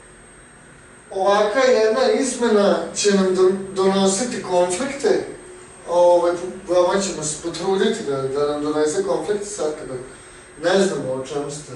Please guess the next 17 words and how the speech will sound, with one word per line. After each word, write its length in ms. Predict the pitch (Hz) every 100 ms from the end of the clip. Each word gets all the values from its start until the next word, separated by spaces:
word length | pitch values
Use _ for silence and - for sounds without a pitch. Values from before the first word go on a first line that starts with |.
| 123
radi, 260 | 147 - -
naravno. 280 | 127 123 - - - - - - - - - - - - - - - - - - - - - -
A, 520 | 196 214 220 220 214
ko 140 | 247 285
što 120 | -
sam 200 | - 226
rekao, 260 | 233 - -
konflikt 520 | 208 - 339 339 - - - - 226
je 340 | 226 226 220 220
kada 220 | 214 214
se 240 | - 202
menja 240 | 254 277 220
u 320 | 202 180 170
jednom 320 | 185 208 247 -
fajlu 320 | 247 240 202
ista 300 | 214 - 190
linija, 520 | 165 170 247 226 -